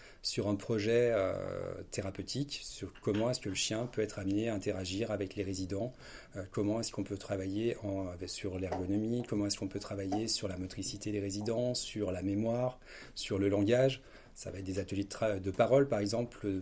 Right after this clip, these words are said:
pour des personnes âgées, en leur disant, ben, « Racontez-moi un souvenir avec votre chien. » Là, par exemple, eh ben, il y a, euh, il y a Titan. Euh, comment est-ce que vous le trouvez ? Comment est-ce que vous, de, de façon à faire appel à leurs souvenirs, à leur langage.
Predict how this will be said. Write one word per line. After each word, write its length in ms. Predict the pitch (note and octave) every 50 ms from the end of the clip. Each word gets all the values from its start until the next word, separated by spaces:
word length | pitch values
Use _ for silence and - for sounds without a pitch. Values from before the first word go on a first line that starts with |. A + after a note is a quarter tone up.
| - -
pour 160 | - - F2+
des 80 | F#2+
personnes 380 | F2+ - G2+ - - G#2+ G2+ G2+
âgées, 260 | G#2 G2 A2 A#2+ B2 A#2
en 80 | G#2
leur 180 | F#2+ F2+ F2+ F2
disant, 300 | F2 F2 F2 G#2 G2+ A#2
ben, « 160 | A2 G#2 - - - - - - - - - -
Racontez-moi 520 | - G#2+ G#2+ - G#2+ G2+ - G#2 G#2+ G#2+
un 40 | G#2+
souvenir 340 | - - G#2+ G#2 A2+ G#2+ G#2
avec 180 | G#2 G2 G2+
votre 180 | F#2+ G2+ G#2+ G#2
chien. » 420 | - - C3+ C3 C3+ C#3 C#3+ C#3+ C3+
Là, 160 | A#2+ A#2 A2+
par 160 | - G#2+ F#2+
exemple, 580 | G2+ G#2 G#2 G2+ A2+ A2+ B2 B2+ - - A2 G#2 G2 F#2+ F#2+ - - - - - - - - -
eh 60 | F#2
ben, 220 | F#2+ G2 G2 G#2 G#2+
il 100 | G#2+ G#2
y 60 | A2
a, 120 | A2+ A#2+
euh, 300 | A#2 A2 G2+ F#2 F#2 F#2+ G2
il 40 | G2+
y 60 | A2+
a 80 | A2
Titan. 640 | G#2+ - A2 G2+ - C3 C3 C3+ D3 D3+ C#3+ C3 A2
Euh, 300 | G#2+ G2+ F#2+ G2 G#2 G2+ G2
comment 260 | - B2+ A2+ A2+ B2 A#2
est-ce 80 | -
que 100 | - A2+
vous 140 | G#2 G2+ G#2+
le 40 | G#2+
trouvez ? 440 | - - - A#2 G#2+ B2+ C3+ C#3 C3+
Comment 320 | C#3 A#2+ A#2 A#2 A#2 A2+
est-ce 120 | G#2+ -
que 60 | - A#2
vous, 140 | G2 G2+ G2+ - -
de, 120 | G#2+ G2+ F#2+ G2 F2+ - -
de 80 | - -
façon 360 | - A2 G#2+ - - C3 B2
à 40 | A#2
faire 180 | - - A2
appel 260 | G2+ G#2 - A2+ A2+
à 60 | A2 G2+
leurs 140 | G#2 G2
souvenirs, 420 | - - G#2+ G2 G2 G#2 A2+ A#2+ A2+
à 80 | A2
leur 160 | G#2 G#2 F#2 F#2+
langage. 640 | G2+ G2 F#2+ F2+ F#2 F#2 G2+ G#2+ G#2 G#2 G#2